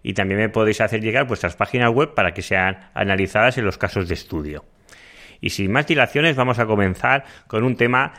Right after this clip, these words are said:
que es interesante, por lo menos a mí me gusta mucho, lo que pasa que es un poco farragoso, tal como te lo explica Google, que son las directrices de calidad de Google. Esto es un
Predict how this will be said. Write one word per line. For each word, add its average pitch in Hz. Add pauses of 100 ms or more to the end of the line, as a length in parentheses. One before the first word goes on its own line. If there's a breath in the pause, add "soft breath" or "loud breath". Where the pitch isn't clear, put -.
que -
es -
interesante, 110
por 85
lo 82
menos 95
a 95
mí 98
me 120
gusta 120
mucho, 120
lo 113
que 98
pasa 143
que 147
es 139
un 107
poco 117
farragoso, 104
tal 113
como 110
te 95
lo 90
explica 82
Google, 78 (220 loud breath)
que -
son 127
las 98
directrices 135
de 120
calidad 101 (260 soft breath)
de 110
Google. 82 (280 soft breath)
Esto 143
es 170
un 131